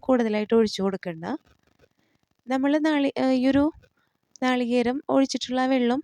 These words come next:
അതുപോലെ തന്നെ, ആ, നമ്മുടെ കുമ്പളം നമ്മൾ ആദ്യം വറുത്തെടുത്തിട്ടുണ്ടല്ലോ. അപ്പോൾ അതുകൊണ്ട് തന്നെ നമുക്കത് അധികം വേവ് വേണ്ട. ചെറിയ തീയിലിട്ടിട്ട് തന്നെ നമുക്കത്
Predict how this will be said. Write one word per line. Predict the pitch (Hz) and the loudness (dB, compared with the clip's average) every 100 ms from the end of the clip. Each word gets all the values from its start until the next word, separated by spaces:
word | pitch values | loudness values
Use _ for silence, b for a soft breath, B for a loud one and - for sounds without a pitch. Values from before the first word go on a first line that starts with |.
| - | -4
അതുപോലെ | 247 226 226 220 | -2 0 0 -2
തന്നെ, | 226 233 240 311 b b b - | -6 -6 -6 -10 b b b -8
ആ, | 233 | -4
നമ്മുടെ | 233 226 220 | -4 -4 -4
കുമ്പളം | - 254 240 233 226 190 - | -4 -4 -2 0 -2 -6 -8
നമ്മൾ | 247 240 240 | -6 -4 -4
ആദ്യം | 233 202 247 - - _ _ _ _ 233 | -6 -4 -6 -8 -18 _ _ _ _ 0
വറുത്തെടുത്തിട്ടുണ്ടല്ലോ. | 240 226 - 233 - 214 190 180 170 175 - - | 0 0 -2 -4 -4 -8 -8 -8 -8 -8 -12 -8
അപ്പോൾ | - | -4
അതുകൊണ്ട് | 240 233 233 233 | -2 0 -2 -4
തന്നെ | 294 | -6
നമുക്കത് | 285 262 254 | -6 -6 -6
അധികം | 262 226 214 247 _ 233 | -6 -6 -8 -10 _ -6
വേവ് | 233 226 202 | -2 -2 -4
വേണ്ട. | 208 208 175 - _ b b b b | -6 -8 -10 -16 _ b b b b
ചെറിയ | - 254 262 | -2 0 2
തീയിലിട്ടിട്ട് | 262 285 262 254 247 254 | 2 0 0 -4 -8 -6
തന്നെ | 247 285 | -4 -4
നമുക്കത് | 269 233 240 | -4 -6 -4